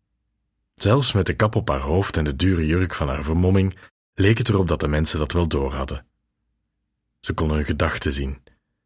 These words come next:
en er waren er zoveel die vonden dat ze het verdienden, dat het voelde alsof er op haar gespuugd werd. De gemaskerde nonnen luidden de klokken bij haar terugkomst. Het leek misschien op een viering, maar Sophia wist wat het echt was:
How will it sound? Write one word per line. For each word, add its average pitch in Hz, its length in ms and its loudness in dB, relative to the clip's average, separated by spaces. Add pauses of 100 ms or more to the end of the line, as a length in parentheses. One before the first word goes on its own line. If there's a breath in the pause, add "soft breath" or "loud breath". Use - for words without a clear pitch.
(400)
en 76 100 -4
er 76 140 -2
waren 73 280 0
er 73 120 -4
zoveel 87 600 2 (180 loud breath)
die 80 160 -2
vonden 85 260 2
dat 82 140 -2
ze - 80 0
het - 100 -4
verdienden, 78 540 -2 (300 loud breath)
dat 78 160 -2
het 73 140 -2
voelde 98 360 2
alsof 80 320 -2
er 82 60 -2
op 78 140 -2
haar 78 140 2
gespuugd - 500 -2
werd. - 340 -8 (1900)
De 87 140 0
gemaskerde 98 520 2
nonnen 101 340 4
luidden 90 300 2
de 73 120 -2
klokken 87 320 -2
bij 76 140 0
haar 71 160 -2
terugkomst. - 720 -8 (800)
Het 76 160 -6
leek 80 240 0
misschien 82 260 0
op 69 100 -4
een 69 140 -2
viering, 98 480 2 (380 loud breath)
maar 95 120 0
Sophia 120 420 2
wist 98 220 0
wat 87 140 0
het 85 140 -2
echt - 240 -4
was: - 340 -4